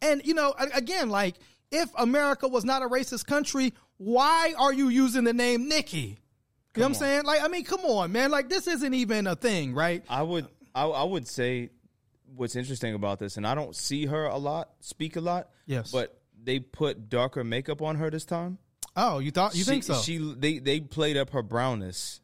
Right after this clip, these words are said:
Speaker 2: in
Speaker 1: Oh, wow.
Speaker 2: here, like, with the
Speaker 1: <laughs>
Speaker 2: foundation. So they were definitely trying to do something strategic with the whole look. I see, I see what you're trying to do there.
Speaker 1: I mean, I, I, I don't, I don't know. I mean,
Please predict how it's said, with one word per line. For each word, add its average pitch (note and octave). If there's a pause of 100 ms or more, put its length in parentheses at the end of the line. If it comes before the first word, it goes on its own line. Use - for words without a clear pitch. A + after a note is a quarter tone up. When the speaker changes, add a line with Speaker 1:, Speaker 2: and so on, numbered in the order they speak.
(100)
Speaker 2:
in E3
Speaker 1:
Oh, D#3+
wow. C3+
Speaker 2:
here, G2+
like, G#2+
with G#2+
the G#2
Speaker 1:
<laughs> - (240)
Speaker 2:
foundation. A2+ (260)
So G#2+
they B2
were A#2
definitely C3
trying B2
to A2
do A2+
something A2
strategic G#2
with G2+
the G2
whole G2
look. - (380)
I G#2
see, D3+
I C3+
see G#3+
what F3+
you're D3+
trying B2
to G2+
do F2+
there. - (200)
Speaker 1:
I B3+
mean, D4+ (120)
I, B3
I, A3+
I -
don't, A3+
I A3
don't A#3+
know. F#3
I F3+
mean, F3